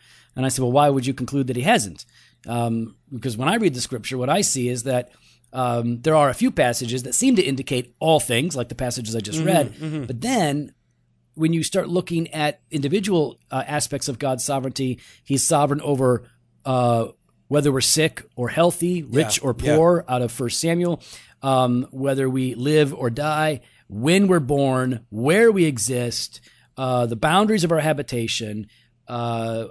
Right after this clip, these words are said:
Speaker 1: that when and how we come to faith in Christ, like, all of these things. So, like, the picture seems to me to be that God is sovereign over all things and has decreed all things.
Speaker 2: Yeah, and I mean, I think it's interesting, uh, you're touching on it, <clears throat> and I think this is probably where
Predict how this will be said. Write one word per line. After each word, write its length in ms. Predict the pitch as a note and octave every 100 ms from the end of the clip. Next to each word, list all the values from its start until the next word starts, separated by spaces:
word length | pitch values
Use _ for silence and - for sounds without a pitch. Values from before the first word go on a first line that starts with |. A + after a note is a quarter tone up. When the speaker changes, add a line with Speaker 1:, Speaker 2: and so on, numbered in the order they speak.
| -
Speaker 1:
that 480 | A#2 D3+ F#3+ G#3 -
when 360 | D3 F#3 G#3+
and 160 | G3 D3+
how 200 | C#3+ F3
we 100 | D#3
come 200 | - F3
to 60 | E3
faith 240 | E3 D#3+
in 60 | D3
Christ, 240 | E3 D3
like, 120 | C#3+ -
all 300 | F3 C#4+ D#4
of 60 | A3
these 240 | G3+ E3
things. 460 | - D3+ C#3+ C3+ - -
So, 320 | - F#3+ - _ _ _ -
like, 280 | F3+ - -
the 80 | D3+
picture 280 | C#4+ - F#3
seems 240 | A#3 A3
to 60 | E3
me 120 | C#4+
to 60 | F#3
be 100 | C#3+
that 180 | C3+ B2
God 220 | D3+ C#3+
is 100 | C3
sovereign 340 | D#3+ D3 C3+
over 160 | C3+ B2+
all 160 | G#3+
things 240 | B3 B2 A#2
and 80 | B2+
has 120 | A#2+
decreed 360 | C#3 - D#4 B2
all 180 | E2+
things. 500 | - - - _ - _ - _
Speaker 2:
Yeah, 160 | - G3
and 100 | E3
I 40 | E3+
mean, 100 | F3
I 60 |
think 160 | E3+ G3
it's 100 | E3
interesting, 480 | F3+ F#3 E3+ D3+ -
uh, 360 | C#3 B2+ B2+ D#2+
you're 140 | C#3+
touching 380 | C#3 F3 F3 D#3
on 120 | A#2+ A#2
it, 120 | A#2+ _
<clears throat> 100 | -
and 320 | G3+ G3 F#3+
I 40 | E3
think 140 | F3
this 140 | F3+
is 80 | E3+
probably 240 | D#3+ D#3+ D#3+
where 240 | C#3 B2